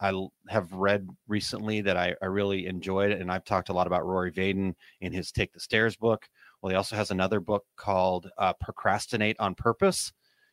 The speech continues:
<laughs> And you think about the title of that and you're like, "Ah, yikes, that sounds like,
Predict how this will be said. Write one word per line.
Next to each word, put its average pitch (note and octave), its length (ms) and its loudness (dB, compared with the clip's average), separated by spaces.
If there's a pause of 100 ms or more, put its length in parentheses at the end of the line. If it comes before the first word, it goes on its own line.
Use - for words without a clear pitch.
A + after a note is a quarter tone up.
(120)
<laughs> G2+ 120 -2
And E3 120 4
you A#2+ 60 4
think C3+ 220 2
about A2 240 4
the - 80 -10
title G#2+ 360 4
of F#2+ 80 2
that F#2 140 2
and F2 60 -6
you're F2+ 120 -6
like, F2 180 -6
"Ah, B2+ 460 2
yikes, F#2+ 480 -2
that G2 180 -6
sounds G#2+ 500 -4
like, F#2+ 220 0